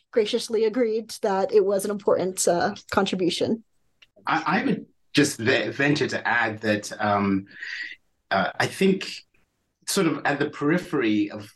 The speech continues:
Speaker 2: of, of most of the, the, the, the, the, the, the, the narratives in the book is this idea of denialism, which seems to sort of, sort of always trail behind any kind of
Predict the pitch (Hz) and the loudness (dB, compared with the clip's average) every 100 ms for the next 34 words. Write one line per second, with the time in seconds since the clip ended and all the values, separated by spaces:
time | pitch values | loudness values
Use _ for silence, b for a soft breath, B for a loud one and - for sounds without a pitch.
0 | - 110 110 - 113 110 - 123 135 147 | 0 0 0 0 0 0 -6 -4 0 0
1 | 147 135 107 104 107 92 - 101 95 104 | 0 -4 -4 0 2 0 -2 -2 0 0
2 | 101 98 95 90 98 95 - 101 - 101 | 0 0 -2 0 0 0 2 0 0 0
3 | - - 104 95 104 110 135 160 156 117 | 0 -2 -4 -2 0 0 2 0 -2 -4
4 | 107 107 95 95 - 95 110 107 104 104 | 0 0 0 -2 -4 -4 -2 0 0 2
5 | 107 95 90 - 170 151 90 - - - | 2 0 -2 -2 0 0 -2 -8 -14 -16
6 | - - 104 - - B B B B - | -6 -2 0 0 -2 B B B B -6
7 | - 185 175 160 156 - 156 - - - | -2 0 2 2 -2 -4 -2 -2 -2 0
8 | 127 135 - 135 117 107 123 127 120 117 | 0 0 0 0 0 -2 0 2 2 0
9 | - - - 127 127 117 104 104 101 - | -4 -6 -2 0 2 2 0 -2 -4 0
10 | 110 98 92 107 107 95 104 98 | 2 2 0 0 0 0 -2 -2